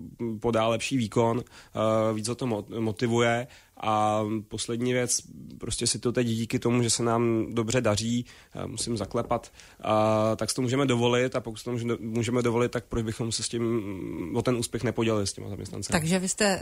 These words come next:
Speaker 2: z kartonu energetických nápojů nejmenované firmy, které byly u vás zdarma, přešli na saunu, wellness a na takový zdravý životní styl. A vy taky osobně?
Speaker 1: Já osobně jo. Docela jo. Tak zdravý životní styl, to se úplně říct nedá. Já třeba furt nemám ještě čas,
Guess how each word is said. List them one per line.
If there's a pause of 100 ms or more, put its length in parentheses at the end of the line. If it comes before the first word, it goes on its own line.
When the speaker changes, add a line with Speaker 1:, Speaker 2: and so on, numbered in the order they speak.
Speaker 2:
z
kartonu
energetických
nápojů
nejmenované
firmy,
které
byly
u
vás
zdarma, (240)
přešli
na
saunu,
wellness
a
na
takový
zdravý
životní
styl. (280)
A (100)
vy
taky
osobně? (260)
Speaker 1:
Já
osobně
jo. (380)
Docela
jo.
Tak
zdravý
životní
styl,
to
se
úplně
říct
nedá.
Já
třeba
furt
nemám
ještě
čas,